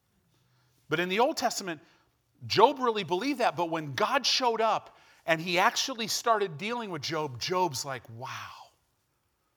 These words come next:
Lord, I've spoken." He said, "I'm gonna put my hand over my mouth."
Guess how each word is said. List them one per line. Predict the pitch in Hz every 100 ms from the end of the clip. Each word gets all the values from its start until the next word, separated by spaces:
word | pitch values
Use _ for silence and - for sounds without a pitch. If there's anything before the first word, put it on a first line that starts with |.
| _ _ _ _ _ _
Lord, | 107 123 151 160 151
I've | 120 151
spoken." | - - 139 127 -
He | 135 -
said, | - 143
"I'm |
gonna | 175
put | 139 156
my | 139
hand | 123 151 160
over | 180
my | 190 196
mouth." | 170 156 175 - -